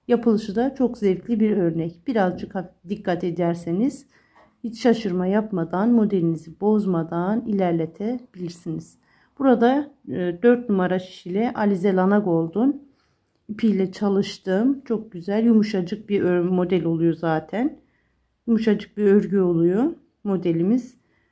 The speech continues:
Bu kalın bir ip. İnce iplerle de bu modelinizi çalışırsanız yine böyle kalın bir dokuya, yumuşak dokuya sahip olacaktır. Evet, bu şekilde.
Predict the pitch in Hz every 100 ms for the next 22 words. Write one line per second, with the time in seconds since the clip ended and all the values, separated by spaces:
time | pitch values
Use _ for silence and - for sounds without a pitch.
0 | _ - 214 269 208 - 262 254 226 190
1 | 220 330 - - _ _ _ _ _ _
2 | _ - 269 254 247 226 214 196 190 180
3 | 254 330 254 220 202 190 185 170 - -
4 | 196 196 - 180 - 175 208 254 226 208
5 | 180 180 180 226 233 214 202 175 170 170
6 | 175 180 214 220 208 - 185 - 175 175
7 | 170 190 247 - _ _ _ _ - 220
8 | 190 208 202 180 175 170 170 - - -
9 | _ _ _ - 202 160 170 - _ _
10 | _ _ - - 170 - 170 170 202 277